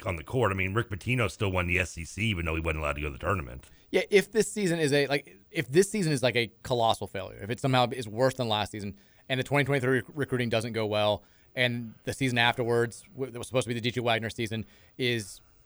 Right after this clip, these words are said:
Speaker 2: barely any better, like, right around five hundred again, and, uh, he would have to be having, like, the number one class in America for twenty twenty-four to keep the job.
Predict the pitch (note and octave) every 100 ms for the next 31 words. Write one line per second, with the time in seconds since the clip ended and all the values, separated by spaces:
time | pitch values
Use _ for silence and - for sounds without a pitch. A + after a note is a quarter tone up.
0 | _ B2+ G#2 C3 C3+ B2+ B2 G#2+ A#2 A#2
1 | A2 G2 - A2 A#2+ A#2+ A2+ A#2 A2+ A#2
2 | G#2 A2 A2 G#2+ - - _ _ _ _
3 | _ _ _ - C#3+ C3 B2+ - _ _
4 | - - - B2 - D#3+ G#3+ C#3+ C#3+ B2+
5 | A#2+ B2+ A#2+ A#2 A2 - A2+ A2 G#2+ G#2+
6 | G2+ G#2 G2 G2+ F#2+ F#2 F2+ G2+ A2 G#2+
7 | G2+ G#2 G#2 F#2 - B2 G#2 G2 F#2+